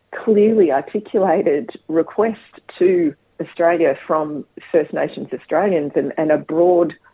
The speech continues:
variety. And as Rachel Perkins told us on opening night of our festival, over eighty-five percent of First Nations Australians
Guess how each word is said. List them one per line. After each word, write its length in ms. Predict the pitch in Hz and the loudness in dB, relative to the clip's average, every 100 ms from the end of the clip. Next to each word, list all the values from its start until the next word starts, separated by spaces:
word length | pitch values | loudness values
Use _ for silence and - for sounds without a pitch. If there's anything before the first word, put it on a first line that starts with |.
| _ | _
variety. 440 | 160 151 160 170 156 | -6 -2 0 -2 -2
And 80 | 147 | -2
as 120 | 147 - | -4 -6
Rachel 340 | 165 165 - | -4 -4 -6
Perkins 420 | - 180 165 156 151 - | -8 -8 -6 -10 -16 -6
told 240 | 160 170 | -4 -4
us 100 | 160 - - - | -6 -12 -18 -10
on 300 | 151 156 151 - | -10 -8 -8 -6
opening 380 | 147 151 147 | -6 -6 -8
night 220 | 147 190 160 | -6 -4 -4
of 100 | - | -4
our 180 | 143 - | -4 -4
festival, 600 | - - 156 147 147 - - | -8 -8 -8 -4 -4 -6 -6
over 240 | 160 160 160 | -6 -4 -4
eighty-five 420 | 160 - 156 156 | -4 -8 -8 -8
percent 340 | - - 170 156 | -12 -6 -4 -4
of 80 | 156 | -4
First 200 | 156 156 | -6 -6
Nations 320 | 156 151 - 147 | -8 -8 -10 -14
Australians 640 | - - 180 196 151 - | -12 -6 -2 -2 -4 -8